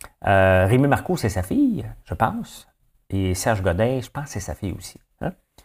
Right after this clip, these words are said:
Hey, avez-vous des pertes fiscales ? Avez-vous des pertes fiscales ? Euh, Pierre-Yves McSween vient de publier ça. Intéressant. Intéressant, je vous amène ici. Voilà. Euh, regardez ça, les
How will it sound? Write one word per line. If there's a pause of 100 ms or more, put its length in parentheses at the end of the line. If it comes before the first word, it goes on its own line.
(520)
Hey,
avez-vous
des
pertes
fiscales ? (120)
Avez-vous
des
pertes
fiscales ?
Euh, (160)
Pierre-Yves
McSween
vient
de
publier
ça. (1600)
Intéressant. (1040)
Intéressant,
je
vous
amène (240)
ici. (800)
Voilà. (680)
Euh,
regardez
ça,
les